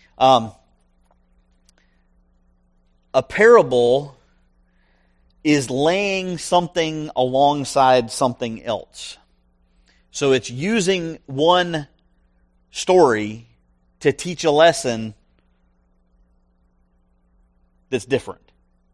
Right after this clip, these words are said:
Okay? Um, uses a truth from a known field like nature or human life to convey a truth in an unknown field, like the kingdom of God, the nature and action of God. Um,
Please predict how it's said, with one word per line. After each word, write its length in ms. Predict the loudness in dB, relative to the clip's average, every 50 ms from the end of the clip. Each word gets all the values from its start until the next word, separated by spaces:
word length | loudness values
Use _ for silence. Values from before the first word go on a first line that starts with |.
| _ _ _ _ _ _ _ _
Okay? 260 | -6 -4 -4 -4 -4 -8 _ _ _ _ _ _ _ _ _ _
Um, 380 | 0 2 2 2 2 0 -6 -14 _ _ _ _ _ _ _ _ _ -10
uses 460 | -4 0 2 2 2 0 -2 -4 -4
a 80 | -4
truth 340 | -4 -4 -8 -6 -6 -6 -6
from 200 | -4 -6 -4 -4
a 40 | -4
known 320 | -4 -2 0 0 0 -2
field 460 | -6 -10 -8 -4 -2 -2 -2 -2 -2 -2
like 220 | -2 -2 -2 -4
nature 380 | -6 -4 -4 -4 -4 -4 -2 0
or 220 | 0 0 0 -2
human 320 | -6 -8 -12 -10 -8 -8
life 460 | -8 -6 -6 -4 -6 -6 -6 -10 -18 _ _ _ _ _ _ -6
to 120 | -6 -6
convey 500 | -4 -4 -8 -6 -2 0 0 2 2 2
a 60 | 0
truth 420 | 0 -2 -6 -2 -2 -2 -2 -2 -6
in 140 | -6 -6
an 140 | -6 -8 -8 -8
unknown 500 | -6 -6 -6 -6 -6 -6 -6 -6 -8 -10
field, 480 | -14 -16 -18 -16 -14 -14 -14 -14 -16 _ _ _ _ _ _ _ -2
like 360 | 0 0 0 0 _ _ _ _ _ _ _
the 240 | -20 -16 -8 -8 -8
kingdom 460 | -8 -6 -8 -6 -6 -4 -4 -4 -4
of 140 | -4 -8 -4
God, 400 | 0 2 2 2 2 0 -6 -8
the 100 | -10 -10
nature 460 | -6 -6 -4 -6 -6 -6 -6 -4 -4
and 120 | -4 -4 -8
action 460 | -8 -6 -6 -6 -6 -8 -14 -14 -12
of 160 | -12 -12 -10
God. 360 | -8 -8 -6 -6 -8 -10 -12 _ _ _ _ _ _ _ _ _ _
Um, 340 | 0 2 2 2 0 -4 -10